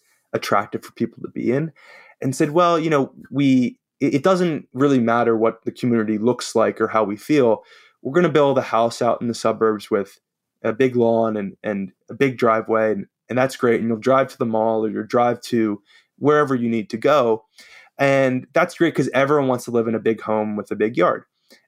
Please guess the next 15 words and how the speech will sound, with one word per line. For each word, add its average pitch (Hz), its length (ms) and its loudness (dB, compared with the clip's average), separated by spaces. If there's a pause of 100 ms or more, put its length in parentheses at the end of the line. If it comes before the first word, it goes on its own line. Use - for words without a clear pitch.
(120)
And 123 320 2
that 165 160 0
was 170 280 -6 (180)
orthodoxy 131 640 2
in 113 100 0
the 113 60 -4
thinking 175 340 -2
for 113 140 0
a 110 60 4
long 107 200 -2
time. 185 420 -2 (400)
But 143 240 0 (180)
th-, 135 200 -4
there 151 260 2
are, 175 460 2